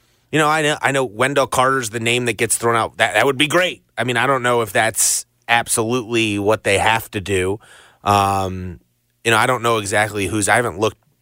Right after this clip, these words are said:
closely at who's available in free agency. It, it does feel like the center spot is an easier position to fill.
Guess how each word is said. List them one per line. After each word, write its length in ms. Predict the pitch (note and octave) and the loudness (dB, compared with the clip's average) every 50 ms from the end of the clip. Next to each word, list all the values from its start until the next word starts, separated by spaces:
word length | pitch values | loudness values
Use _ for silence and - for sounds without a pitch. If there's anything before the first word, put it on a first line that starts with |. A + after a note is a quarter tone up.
| - - - | -20 -14 -8
closely 500 | - - A2 G#2 G#2 G2 - G#2 G2+ G2 | -4 0 2 2 2 2 2 2 2 2
at 80 | F#2+ F2 | 2 0
who's 180 | G#2 A2 F#2 G2 | 0 -2 -2 -2
available 500 | G2 E2+ F#2+ G2 G2+ G2+ G2 F2+ G#2 G2+ | -2 0 2 2 2 2 2 2 0 -2
in 60 | F#2 F2+ | -2 -2
free 200 | - G#2 G#2+ A2 | -2 0 0 0
agency. 220 | A2+ G#2 G#2 G2+ | 0 0 -2 -4
It, 140 | - - - - | -4 -4 -2 -2
it 140 | C#3+ B2 - | -2 0 2
does 220 | E3+ F3+ F#3+ - - | 0 2 0 0 0
feel 180 | - E3 E3 | 2 2 2
like 200 | D3+ B2+ A#2 - - - - _ - _ _ | 2 2 0 -2 -6 -18 -20 _ -20 _ _
the 80 | - A2+ | -2 -2
center 380 | - - - C#3+ C3+ C#3+ C#3 A#2+ | 0 2 2 2 2 2 2 0
spot 500 | - - - G#2+ G2 G2+ G#2 A2 - - | 0 0 0 2 2 2 2 0 -4 -6
is 180 | - A2+ G#2 - | -6 -4 -4 -4
an 120 | A2+ G#2+ - - | -4 -6 -8 -8
easier 720 | B2 C3+ B2+ A#2 G#2+ A2+ A#2 A2 G#2+ G#2 G2+ G2 F#2+ F2+ - _ _ _ _ _ _ _ _ _ _ _ _ _ _ _ _ _ _ - - | -6 -4 -4 -2 -2 0 0 2 2 2 2 2 0 -2 -6 _ _ _ _ _ _ _ _ _ _ _ _ _ _ _ _ _ _ -14 -6
position 760 | - B2 A2 G#2 B2 B2+ B2 - - A2+ G2+ F#2+ F#2 F2+ E2+ - _ _ _ _ _ _ _ - | -4 -2 0 2 4 4 4 2 2 0 -2 -2 -4 -10 -12 -14 _ _ _ _ _ _ _ -6
to 140 | - B2 G#2 | -4 -4 -4
fill. 580 | - - - - C#3 C3 G#2+ E2 C#2 D2+ - | -4 -2 2 2 4 4 2 0 -4 -8 -12